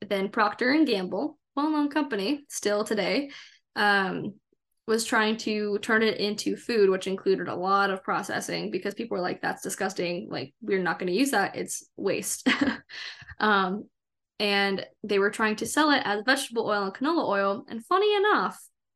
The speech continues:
the American Heart Association was trying to get their feet off the ground, um, and get their grounding. And who funded a lot of their early research? Procter and Gamble. So,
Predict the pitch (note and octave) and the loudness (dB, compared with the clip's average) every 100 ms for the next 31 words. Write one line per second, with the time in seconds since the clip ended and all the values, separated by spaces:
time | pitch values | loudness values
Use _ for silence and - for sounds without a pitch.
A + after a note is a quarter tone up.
0 | _ - C4 F4+ F#4+ F4+ D4 D4+ D4+ G#3 | _ 0 2 2 2 0 2 2 0 -2
1 | A3 F#3+ D#3+ G#3 G#3 C4+ C#4+ A3 G#3 A3 | -2 -2 -2 -2 -2 -2 -2 -2 -2 -4
2 | - G3+ G3+ - - C#4 A#3 F3 E3+ - | -2 -2 0 -4 -4 -2 2 2 0 -2
3 | F#3 F3 E3+ G#3+ - - - _ - G3+ | -2 0 0 -2 -8 -20 -20 _ -2 2
4 | G3 D#3+ G#3 G3 G#3+ G#3 F#3+ F#3 F3+ F3+ | 2 2 -2 -2 0 2 2 2 0 -2
5 | - - _ _ - G#3+ D4 D#4 D#4+ D#4+ | -6 -12 _ _ -8 4 6 8 6 4
6 | E4 C#4+ B3+ A3+ C#4 C#4 C4+ C4+ C#4 C#4 | 6 4 4 2 2 2 2 2 2 2
7 | C#4 C#4 D4 D#4+ E4+ - - _ _ _ | 0 -2 -2 -2 -4 -10 -16 _ _ _
8 | _ - _ _ F3+ F3+ F#3+ G3 G#3+ D3+ | _ -20 _ _ -6 -4 -2 0 0 -2
9 | B2+ E3 G#3+ - _ - - A#3 F#3 F3+ | -4 -8 -10 -14 _ -4 -2 2 2 2
10 | G3 | -2